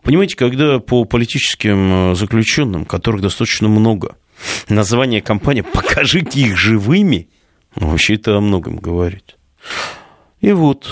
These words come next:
э, эта компания, м, очень серьёзная в Европе, включая европейских правозащитников, а, сработала в Европе, э, на европейских парламентариев.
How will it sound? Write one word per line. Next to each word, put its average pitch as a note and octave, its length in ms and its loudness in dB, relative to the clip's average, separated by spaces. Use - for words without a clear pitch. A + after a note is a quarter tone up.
э, A#2 880 4
эта F3+ 160 2
компания, G2+ 640 0
м, G2 600 0
очень C#3+ 260 0
серьёзная G2 560 0
в - 20 -2
Европе, F2+ 460 -2
включая A2+ 380 -2
европейских G2+ 580 -2
правозащитников, F#2+ 1120 -4
а, B2 1300 2
сработала G2+ 880 0
в F#2 60 -6
Европе, D#3+ 580 2
э, - 60 -8
на G2 640 0
европейских A#2+ 600 0
парламентариев. B2 840 -2